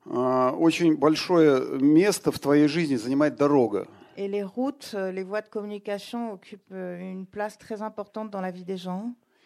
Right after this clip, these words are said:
Speaker 1: И эта дорога может быть по реке.
Speaker 2: Ça peut, elles peuvent, euh, suivre les fleuves ou les rivières.
Speaker 1: А, потому что в некоторых местах д-, другой дороги вообще нету, только река.
Speaker 2: Parfois, c'est le seul moyen de, la seule voie de communication.
Speaker 1: Вот.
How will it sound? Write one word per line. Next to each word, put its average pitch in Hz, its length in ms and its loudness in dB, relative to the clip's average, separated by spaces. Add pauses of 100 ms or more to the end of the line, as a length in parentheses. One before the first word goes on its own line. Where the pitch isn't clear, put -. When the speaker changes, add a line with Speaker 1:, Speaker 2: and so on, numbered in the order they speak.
(140)
Speaker 1:
И 131 60 -2
эта 147 160 0
дорога 156 380 6
может 147 280 4
быть 127 200 -4
по 170 140 4
реке. 135 600 2 (480)
Speaker 2:
Ça 196 100 -6
peut, 202 320 0
elles 202 220 0
peuvent, 202 320 -6
euh, 190 220 -4
suivre 220 420 -10
les 208 120 -6
fleuves 214 540 -2
ou 220 80 -10
les 190 140 -6
rivières. 196 640 -8 (560)
Speaker 1:
А, 113 240 -4
потому 139 280 2
что 139 120 -4
в 127 60 -2
некоторых 147 380 2
местах 147 460 0
д-, - 220 -14
другой 139 300 2
дороги 139 280 4
вообще 135 320 -2
нету, 104 380 -8
только 123 300 -2
река. 120 340 -6 (140)
Speaker 2:
Parfois, 214 360 -6
c'est 240 140 -10
le 196 60 -12
seul 214 220 -6
moyen 202 360 -4
de, 190 120 -8 (120)
la 185 140 -4
seule 196 220 -6
voie 190 180 -6
de 190 80 -20
communication. 190 960 -10
Speaker 1:
Вот. 117 420 -6